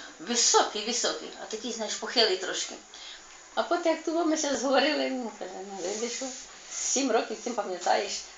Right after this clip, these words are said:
де я жив і коло кого я жив. Ге, далі я не знаю. А як ми йшли, я йшла геть до Ка-, до Каськи бавитися,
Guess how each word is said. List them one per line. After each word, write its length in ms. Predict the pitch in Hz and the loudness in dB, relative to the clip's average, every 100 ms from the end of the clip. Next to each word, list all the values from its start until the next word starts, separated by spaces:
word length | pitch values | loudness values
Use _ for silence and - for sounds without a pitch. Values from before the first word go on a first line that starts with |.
| - | -4
де 240 | 185 214 | 6 6
я 120 | 185 | 6
жив 460 | 180 208 247 - 190 | 6 6 6 2 -2
і 40 | 175 | -2
коло 280 | - 180 180 | 0 0 2
кого 300 | 190 196 196 | 0 2 2
я 120 | 175 | 2
жив. 180 | 139 - - - 208 | -2 -6 -10 -8 6
Ге, 140 | 226 | 10
далі 280 | 196 190 190 | 12 12 12
я 140 | 226 | 8
не 120 | 277 302 | 8 6
знаю. 340 | 453 453 - - - | 6 6 4 -4 -2
А 60 | 185 | 4
як 200 | 185 185 | 4 4
ми 140 | 190 | 4
йшли, 220 | 220 - 175 | 4 2 2
я 140 | 180 | 4
йшла 280 | 185 185 185 | 6 10 12
геть 260 | 180 190 | 10 6
до 60 | 175 | 2
Ка-, 340 | 175 - - 156 | -2 2 4 4
до 60 | |
Каськи 340 | 170 196 - 208 | 6 6 6 8
бавитися, 600 | 175 156 156 170 202 | 10 10 6 4 4